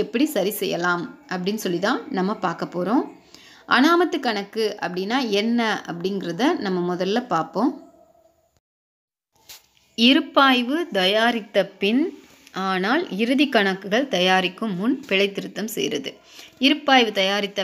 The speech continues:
பின் ஒரு பக்க பிழைகளை திருத்தம் செய்தல். இப்ப பாருங்க, இருப்பாய்வு சமநிலை அடையாத போது உடனடியாக பிழைகளை கண்டறி-, கண்டறிய முடியாத நிலையில் கணக்காளர் வந்து வேறுபட்ட தொகையை அனாமத்து கணக்கில்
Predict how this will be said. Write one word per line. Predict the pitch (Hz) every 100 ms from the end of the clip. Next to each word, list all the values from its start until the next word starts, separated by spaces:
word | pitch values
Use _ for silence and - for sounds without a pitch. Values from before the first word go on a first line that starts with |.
| 185
பின் | 254 370 233
ஒரு | 285
பக்க | 302 285 247
பிழைகளை | 202 196 190 185 262 269
திருத்தம் | 190 185 196 196
செய்தல். | - 143 156 - 196
இப்ப | 185 -
பாருங்க, | 180 190 175 202 392 - - - - 254
இருப்பாய்வு | 370 - 294 233 185 240 277
சமநிலை | 226 240 311 311 311 -
அடையாத | 196 208 220 220 226 214
போது | 180 175 190 165 - _ - - -
உடனடியாக | 220 262 262 262 240 226 233 359 349
பிழைகளை | 226 233 233 240 262 220
கண்டறி-, | 208 254 294 269 - - 220
கண்டறிய | 214 247 262 262 269
முடியாத | 226 220 220 214 220 233 - - _ _ -
நிலையில் | 185 185 180 175 247 415 - - - - _ -
கணக்காளர் | 226 285 294 302 262 196
வந்து | 180 185 349 - 190
வேறுபட்ட | 240 302 339 311 269 302 277
தொகையை | 208 190 190 320 - 190
அனாமத்து | 208 254 254 247 285 254
கணக்கில் | 185 170 - 285